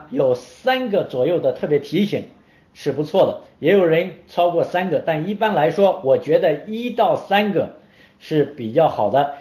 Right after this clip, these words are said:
因为销售信到这时候主要内容你已经在销售信的正文中写清楚了，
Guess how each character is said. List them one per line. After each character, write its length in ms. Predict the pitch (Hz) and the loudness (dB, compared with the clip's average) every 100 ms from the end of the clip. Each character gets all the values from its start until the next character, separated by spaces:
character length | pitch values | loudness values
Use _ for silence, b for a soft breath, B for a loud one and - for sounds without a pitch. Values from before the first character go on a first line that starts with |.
| B | B
因 100 | - | -6
为 80 | 160 | -4
销 200 | 156 226 | 0 2
售 80 | 214 | 0
信 220 | 202 185 | 0 0
到 180 | 175 165 | 2 2
这 200 | - 220 | 0 -2
时 140 | 156 | 0
候 120 | 170 | -2
主 240 | 156 - 147 | -2 -2 0
要 140 | 233 | 2
内 160 | 226 214 | 2 2
容 220 | 151 151 | 0 -2
你 100 | 156 | -4
已 120 | 190 | -4
经 200 | 131 170 | -4 -6
在 200 | 175 180 | 0 0
销 220 | - 202 202 | 2 0 0
售 100 | 185 | 0
信 140 | 202 | -4
的 80 | 151 | -6
正 260 | - 233 | -4 -4
文 160 | 147 151 | -4 -4
中 120 | 175 | -6
写 240 | 160 - 110 | -6 -4 -4
清 200 | 175 185 | -4 -4
楚 100 | 135 | -4
了， 180 | 98 | -4